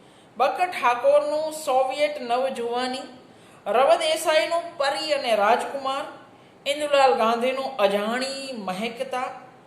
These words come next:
પતનના પાડોશીઓ, ધૂમકેતુનું પરશુરામ, આ બધા કૌમુદીમાં પહેલીવાર છપાયા. એકાંકી સ્વરૂપના આરંભકાળે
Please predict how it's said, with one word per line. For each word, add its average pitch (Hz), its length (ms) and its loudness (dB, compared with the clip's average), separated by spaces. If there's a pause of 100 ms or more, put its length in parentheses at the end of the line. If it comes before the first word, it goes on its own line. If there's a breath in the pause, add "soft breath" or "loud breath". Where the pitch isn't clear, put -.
(580 loud breath)
પતનના 247 640 0
પાડોશીઓ, 262 680 -2 (380)
ધૂમકેતુનું 254 800 -2
પરશુરામ, 254 760 -4 (540 loud breath)
આ 302 120 4
બધા 302 600 4 (1900)
કૌમુદીમાં 247 880 0
પહેલીવાર 208 960 -2
છપાયા. 165 540 -8 (2250 loud breath)
એકાંકી 330 640 2
સ્વરૂપના 320 540 2
આરંભકાળે 247 1040 2